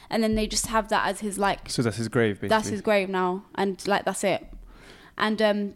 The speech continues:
Speaker 2: That's
Speaker 1: people, like, I
Speaker 2: scary.
Speaker 1: think, like, twenty-seven thousand people a year go and visit it. It's in O-,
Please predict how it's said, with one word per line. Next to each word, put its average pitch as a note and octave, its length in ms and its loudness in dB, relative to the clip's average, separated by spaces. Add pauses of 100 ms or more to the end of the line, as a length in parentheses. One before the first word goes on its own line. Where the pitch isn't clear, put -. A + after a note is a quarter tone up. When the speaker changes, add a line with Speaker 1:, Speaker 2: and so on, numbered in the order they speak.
Speaker 2:
That's A#3 260 2
Speaker 1:
people, A3 120 2
like, G#3+ 160 6
I C#3 40 4
Speaker 2:
scary. C3+ 140 4
Speaker 1:
think, - 140 4
like, A3+ 140 2
twenty-seven A3+ 520 0
thousand G#3+ 300 0
people G3+ 420 -2 (120)
a F#3+ 40 0
year G#3 340 0
go G3+ 180 2
and F#3+ 120 -2
visit G3 220 -2
it. G3 140 0
It's - 120 -6
in G3+ 100 0
O-, - 80 -2